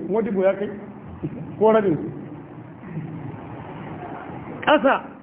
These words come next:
Allah Ta'ala shi ke iko da ita. Abubuwan da suke cikin ƙasa na hikimomin Allah Subhanahu wa Ta'ala,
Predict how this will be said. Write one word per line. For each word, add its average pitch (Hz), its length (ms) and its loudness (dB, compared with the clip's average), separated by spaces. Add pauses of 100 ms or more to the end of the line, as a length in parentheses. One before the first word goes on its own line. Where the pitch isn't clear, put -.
(220)
Allah 226 360 4
Ta'ala 202 300 0
shi 208 160 -4
ke 185 100 -4 (100)
iko 165 220 -4
da 151 60 -4
ita. - 180 -10 (1600)
Abubuwan 285 340 10
da 240 120 2
suke 220 260 2
cikin 196 240 0
ƙasa 190 300 2 (1500)
na 196 120 12
hikimomin 240 640 6
Allah 233 300 10
Subhanahu 165 480 6
wa 147 60 4
Ta'ala, 165 420 4